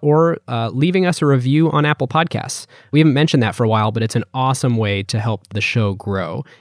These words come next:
And I think I, I learned recently that the, um, the iTunes charts are actually dictated by the number of subscribes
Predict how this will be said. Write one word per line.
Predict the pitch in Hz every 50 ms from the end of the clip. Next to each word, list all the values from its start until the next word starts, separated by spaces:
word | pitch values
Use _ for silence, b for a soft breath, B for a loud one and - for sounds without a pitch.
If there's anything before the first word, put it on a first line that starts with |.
| B B
And | 110 113
I | 113 110
think | - - 127 120 - -
I, | 123 127
I | 135 - 123 123
learned | 131 143 147 147 131 131
recently | 151 185 - - 165 113 120 110 107
that | 107 104 -
the, | - 107 104 104 104 98
um, | 95 92 95 95 101 113 - - -
the | 139 120
iTunes | - 123 131 - - 143 131 117 -
charts | - - - 139 135 127 - - - -
are | 104 107
actually | - - - - 107 101
dictated | - 131 117 - - - 113 104 104 98
by | 113 101 101 98
the | 104 101
number | 101 104 110 123 143 151 156 151 151 143 -
of | 127 117 107 101 98 - - -
subscribes | - - - 123 101 98 - - - - 120 107 107 107 110 107 107 110 117 - -